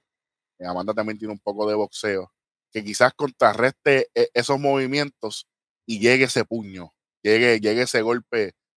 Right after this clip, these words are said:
que, que podría ser fulminante y, y, y da-,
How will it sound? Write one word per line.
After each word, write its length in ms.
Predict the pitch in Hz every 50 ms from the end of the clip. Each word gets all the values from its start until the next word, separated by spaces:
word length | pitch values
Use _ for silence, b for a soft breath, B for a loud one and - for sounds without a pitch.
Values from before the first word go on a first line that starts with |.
| _ _ _ _ _ _ _
que, 100 | 104 101
que 100 | 92 101
podría 280 | 95 98 101 110 113 101
ser 160 | - 131 113
fulminante 640 | - 123 120 117 120 117 131 147 151 143 - 123 110
y, 120 | 104 101 - -
y, 340 | 104 101 95 87 85 85 _ _ _ _
y 120 | - 107 101
da-, 100 | 104